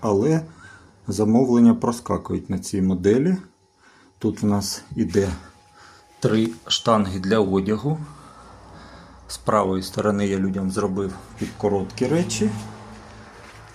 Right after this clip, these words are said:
І з лівої сторони бачимо, що тут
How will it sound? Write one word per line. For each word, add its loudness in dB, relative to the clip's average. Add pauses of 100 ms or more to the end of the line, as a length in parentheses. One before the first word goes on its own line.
І -6 (440)
з -10
лівої -2
сторони -2 (240)
бачимо, -2 (220)
що -8
тут -6